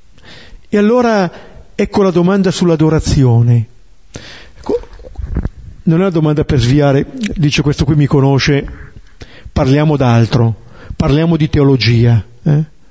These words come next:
Invece di parlare dei miei mariti, di tutte ste storie qui, eccetera." Non è il parlare d'altro. Perché parlare di adorazione è esattamente parlare del centro della nostra vita. Che cos'è che io adoro? Io vivo di ciò che adoro.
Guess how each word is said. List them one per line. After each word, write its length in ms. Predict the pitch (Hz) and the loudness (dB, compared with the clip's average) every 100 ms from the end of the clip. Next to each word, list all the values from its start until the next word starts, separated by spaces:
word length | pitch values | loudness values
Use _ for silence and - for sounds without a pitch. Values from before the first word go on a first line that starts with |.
| - - - - | -20 -20 -20 -8
Invece 280 | - - | -4 0
di 80 | 147 | 0
parlare 260 | - 143 143 | 0 0 2
dei 120 | 139 | 2
miei 180 | 139 139 | 2 2
mariti, 500 | 135 127 143 139 123 | 2 2 2 2 0
di 120 | 120 | 0
tutte 220 | - - | -2 -2
ste 320 | - - 123 | -2 0 0
storie 440 | 110 - 131 127 123 | 0 0 2 2 2
qui, 260 | - 131 | 2 2
eccetera." 580 | 127 - 151 - - 156 - - - - - - - - - - - - - - - | 2 0 -4 -2 -6 -6 -12 -20 -20 -20 -20 -20 -20 -20 -20 -20 -20 -20 -20 -20 -2
Non 200 | 151 160 | 0 2
è 60 | 160 | 0
il 80 | |
parlare 420 | 151 131 123 117 117 | 0 0 2 2 2
d'altro. 640 | 123 120 107 135 113 - - - - - - - - - | 2 0 0 0 -2 -4 -20 -20 -20 -20 -20 -20 -20 -10
Perché 280 | - 143 190 | -4 -2 -2
parlare 340 | - 165 196 180 | 0 0 2 0
di 60 | |
adorazione 680 | 160 156 156 - 143 127 127 | 0 0 0 0 2 2 2
è 40 | |
esattamente 680 | 127 156 147 165 180 - 151 | 2 0 0 0 0 0 -2
parlare 300 | - 147 170 | 0 0 0
del 160 | 147 120 | 0 -2
centro 480 | - 175 185 175 | 0 2 2 0
della 180 | 147 143 | 0 2
nostra 320 | 139 135 135 | 0 0 0
vita. 380 | 117 139 - 123 - - - - | 0 0 0 -4 -4 -8 -6 -4
Che 160 | 190 | -2
cos'è 400 | - 175 123 196 | 0 0 2 0
che 100 | - | 0
io 200 | 165 175 | 0 2
adoro? 680 | 147 131 135 123 117 98 - - - - - - - - - | 2 2 2 2 2 0 -6 -20 -20 -20 -20 -20 -20 -20 -6
Io 260 | - 214 190 | 0 2 2
vivo 480 | 113 170 202 135 139 | 0 0 2 2 0
di 120 | 131 | 0
ciò 160 | - 117 | 0 0
che 140 | 156 | 0
adoro. 540 | 123 120 123 135 127 | 2 2 2 0 -2